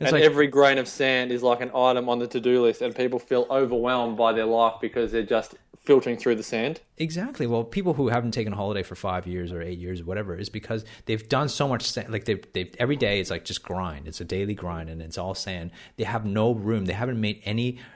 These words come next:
Speaker 2: room to, to put a boulder in, which is, a boulder, the reason why it's called a boulder, because holiday, you need,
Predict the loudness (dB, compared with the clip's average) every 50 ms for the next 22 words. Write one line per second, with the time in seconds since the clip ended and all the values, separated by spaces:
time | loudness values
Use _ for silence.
0 | -20 _ -8 -4 -2 0 2 2 0 0 -2 -6 -6 -4 -2 -2 -2 -4 -6 -10
1 | -10 -10 -10 -8 -6 -4 -4 -4 -4 -4 -2 -2 -2 -2 -2 -4 -6 -6 -6 -6
2 | -6 -6 -8 -10 -10 -12 -20 -12 -6 -2 0 2 2 2 2 2 2 0 0 2
3 | 0 0 -2 -2 -4 -4 -4 -4 -4 -2 -2 -2 -2 -2 0 -2 -2 -4 -4 -4
4 | -6 -6 -6 -6 -6 -4 -2 -2 0 0 -2 -2 -2 -4 -4 -6 -8